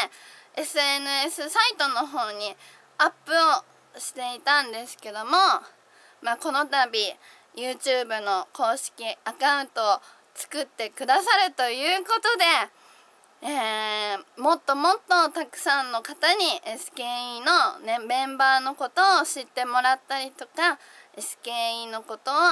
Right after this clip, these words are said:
あんまり知らない方に、あ、こういう子がいるんだなっていう風に気づいて、知っていただこうということで、このアカウントを作ったわけなんですけども、あのー、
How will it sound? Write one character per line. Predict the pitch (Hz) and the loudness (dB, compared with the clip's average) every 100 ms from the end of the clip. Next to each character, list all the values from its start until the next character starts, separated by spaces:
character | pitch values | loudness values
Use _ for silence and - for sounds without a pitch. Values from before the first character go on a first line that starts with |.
| 240 | 4
あ | 226 | 0
ん | 240 | -2
ま | 240 | -2
り | 247 254 | -4 -4
知 | 269 | -4
ら | 254 269 | 0 2
な | 311 | 2
い | 320 | 0
方 | 320 311 339 | -2 0 -2
に、 | 370 480 370 - _ - | -2 -4 -8 -12 _ -10
あ、 | 196 | -10
こ | - 285 262 | -8 -2 0
う | 285 | 2
い | 294 | -2
う | |
子 | 302 311 | -2 -2
が | 330 | 0
い | 339 | 0
る | 381 440 | -2 0
ん | |
だ | 392 381 | 2 4
な | 440 494 | 4 2
っ | - | 0
て | 277 | 0
い | 269 277 | 0 -2
う | |
風 | 320 262 254 | -4 -6 -8
に | 262 247 - - - | -10 -10 -14 -20 -8
気 | 311 | -4
づ | 311 | -2
い | 440 427 | 0 -2
て、 | - 254 190 - - _ _ _ _ - | 0 0 0 -8 -20 _ _ _ _ -6
知 | - 381 | -2 -2
っ | |
て | 359 370 466 453 - _ _ - | -6 0 2 2 0 _ _ -14
い | |
た | 277 330 | -2 2
だ | 359 370 | 4 4
こ | 370 - 453 453 | 2 0 4 4
う | |
と | - 247 | 2 -2
い | 233 233 | -2 -6
う | |
こ | 226 | -6
と | 226 226 | -6 -4
で、 | 214 190 - - | -2 -2 -4 -8
こ | 262 | -6
の | 220 214 202 - | -2 0 -2 -4
ア | 220 | -4
カ | 226 226 240 | 0 0 -2
ウ | |
ン | 247 | -8
ト | 233 | -4
を | 247 247 - _ - - | 0 0 0 _ -20 -10
作 | - - 294 | -10 -4 -4
っ | 302 - | -4 2
た | 226 185 - | 4 4 0
わ | 220 269 | 0 2
け | - 359 | 4 2
な | 294 254 | 4 0
ん | 220 | -2
で | 233 | -8
す | - | -10
け | - 214 | -12 -10
ど | 185 | -8
も、 | 208 | 2
あ | 302 339 233 - - - _ - - - - 214 220 | 4 6 4 0 -12 -20 _ -20 -20 -20 -10 -8 -6
の | 208 202 196 190 180 175 | -6 -6 -6 -6 -6 -8
ー、 | 160 | -10